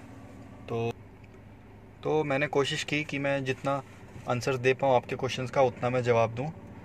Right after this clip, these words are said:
और मैंने आपके questions को detail में explain करने की कोशिश भी की है। लेकिन इसके बाद भी अगर आपको कुछ questions रहते हैं या फिर आपके कुछ और questions हैं या इसी पे आपके डाउट्स हैं,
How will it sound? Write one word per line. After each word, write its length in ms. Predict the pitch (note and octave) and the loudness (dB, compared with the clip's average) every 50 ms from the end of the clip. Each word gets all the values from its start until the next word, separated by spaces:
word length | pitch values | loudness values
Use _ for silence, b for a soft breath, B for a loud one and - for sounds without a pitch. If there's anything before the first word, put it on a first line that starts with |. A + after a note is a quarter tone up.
| - - - - | -16 -16 -4 0
और 140 | A#2+ A#2+ A#2 | 2 2 2
मैंने 360 | A#2+ A#2 A2+ A#2+ C3 D#3 D#3+ - - - - - - - - | 2 0 0 0 -2 -2 -4 -6 -10 -16 -16 -18 -10 0 0
आपके 220 | B2 - - - | 0 0 0 -4
questions 420 | C3 - C3+ A#2+ - - B2 A#2+ A#2 | -4 -2 -2 -2 -2 -2 -4 -4 -4
को 240 | - C#3+ C#3+ D3 - - - A#2 | -2 -2 -2 -2 -4 -8 -6 -2
detail 380 | A#2+ A#2 - B2+ B2 B2 B2+ | -2 -2 0 2 2 2 2
में 220 | B2+ C3+ D3 E3 E3 - - - - | 0 -2 -2 -2 -4 -8 -10 -10 -8
explain 300 | A#2+ - - - C3 C3 | -8 -8 -4 -2 -2 0
करने 200 | B2+ C3 B2+ B2 | 0 0 0 0
की 100 | B2 D3 | 0 -2
कोशिश 340 | - - C3 A#2 - B2+ A#2+ | 0 0 0 0 0 -4 -4
भी 120 | A#2+ C3 | -4 -6
की 200 | A#2+ - - A#2 | -6 -6 -6 -6
है। 160 | A2 A2 G#2 - B B B B B - - | -6 -6 -8 -10 B B B B B -6 -4
लेकिन 200 | B2 B2 C3 C3+ | -2 -2 0 -2
इसके 200 | B2+ - - C3+ | -2 -2 -2 2
बाद 200 | B2 A#2+ A#2+ B2 | 6 6 6 6
भी 120 | B2 C3 C3 | 4 0 0
अगर 200 | B2+ B2+ B2 A#2+ | 0 4 4 4
आपको 220 | A#2+ - - B2+ | 2 2 -2 -6
कुछ 180 | - C3+ A#2+ - | -8 -8 -8 -4
questions 380 | - B2+ A2+ - B2+ B2 G2 | -4 -4 -2 -2 -2 -4 2
रहते 280 | G2+ A#2+ A#2 - - C3 | 2 2 2 4 2 0
हैं 220 | A#2+ A#2+ B2+ C3+ | 2 2 2 2
या 100 | C3 A#2 | 2 2
फिर 180 | A2 - B2+ B2 | 2 2 2 4
आपके 240 | A#2 A#2 - - - | 4 2 0 -6 -10
कुछ 260 | - B2+ A#2 - - B B B B B B - | -8 -8 -8 -8 -10 B B B B B B 2
और 160 | A#2+ A#2+ B2+ B2 | 6 6 6 6
questions 480 | - C3 A#2 - - A#2+ A#2+ A2+ - | 4 -2 -2 -2 -2 -2 -2 -2 -4
हैं 60 | C3+ | -4
या 120 | C#3 C3+ B2+ | 0 2 2
इसी 300 | A#2+ A2+ - - C3 C3 | 2 2 -2 -4 -6 -6
पे 160 | - - C3 | -4 0 2
आपके 280 | A#2+ A2+ A2 - - B2+ | 4 4 2 2 -2 0
डाउट्स 380 | A#2 A#2 A2+ A2+ G#2+ - - C3 | 2 4 2 2 2 -2 -4 -6
हैं, 120 | C#3+ D#3 | -6 -6